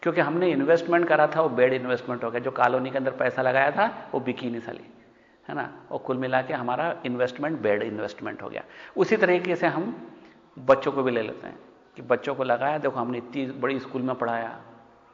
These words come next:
इसके लिए क्या नहीं करा, है ना? इसकी मम्मी पढ़ाई वढ़ाई के समय, परीक्षा के समय इसको पूरी तरह से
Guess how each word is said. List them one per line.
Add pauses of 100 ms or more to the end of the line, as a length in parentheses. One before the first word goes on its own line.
(160)
इसके
लिए
क्या
नहीं
करा, (1000)
है
ना? (300)
इसकी
मम्मी (2500)
पढ़ाई
वढ़ाई
के
समय,
परीक्षा
के
समय (160)
इसको
पूरी
तरह
से